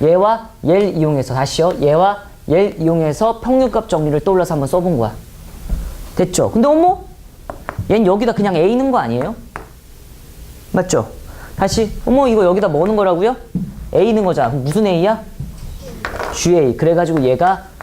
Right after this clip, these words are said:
지에이라고 할 수가 있고 지에이는 F 프라임 C 있는 점이 적어도 하나 존재한다라는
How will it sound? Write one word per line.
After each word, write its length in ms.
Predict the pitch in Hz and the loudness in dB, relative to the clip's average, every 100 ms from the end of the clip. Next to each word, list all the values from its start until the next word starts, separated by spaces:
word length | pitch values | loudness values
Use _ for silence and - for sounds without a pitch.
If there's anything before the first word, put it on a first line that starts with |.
| - - | -20 -14
지에이라고 880 | - 185 202 - 147 165 185 175 180 | -2 0 0 -2 2 2 4 2 2
할 100 | 170 | 0
수가 260 | 170 160 | 0 0
있고 320 | 120 - 160 | 0 0 -4
지에이는 540 | 151 - 208 208 202 202 | -2 0 2 2 2 0
F 220 | 135 190 | -2 -4
프라임 260 | 190 180 175 | -2 -2 -2
C 240 | - 202 | -2 0
있는 220 | 190 185 | 2 0
점이 300 | 170 151 190 | 0 0 0
적어도 280 | 190 143 151 | 0 0 2
하나 140 | 147 135 | 0 -2
존재한다라는 840 | - 120 135 123 123 127 185 | -2 0 2 2 2 0 -2